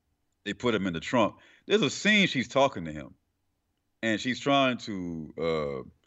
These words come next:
convince him to leave him there, I believe, or to pretty much, uh, yeah, leave him in the trunk and take off with the, with the sheriff's truck.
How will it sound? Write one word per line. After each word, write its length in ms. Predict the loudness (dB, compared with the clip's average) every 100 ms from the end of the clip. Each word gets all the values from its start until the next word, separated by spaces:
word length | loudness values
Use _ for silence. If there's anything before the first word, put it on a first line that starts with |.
| _ _ _ _
convince 440 | 0 2 0 2
him 220 | 2 2 2
to 180 | -2
leave 320 | 0 2 2 2
him 180 | 0
there, 180 | 2 4
I 80 | 2
believe, 420 | 2 -2 -2 -2
or 260 | -2 -2 -2
to 380 | -4 -4 -4 -8 _
pretty 200 | -2 2
much, 260 | 4 2 0 -12 -8
uh, 80 | 0
yeah, 160 | 2 4
leave 260 | 4 2
him 80 | 2
in 60 | 0
the 60 |
trunk 320 | 0 2 2 0
and 100 | 0
take 180 | 2
off 200 | 4 4
with 120 | 2 -6
the, 200 | -6 -6 _ -20 _
with 120 | -4 -2
the 80 | -2
sheriff's 360 | 4 4 4
truck. 320 | 2 2 2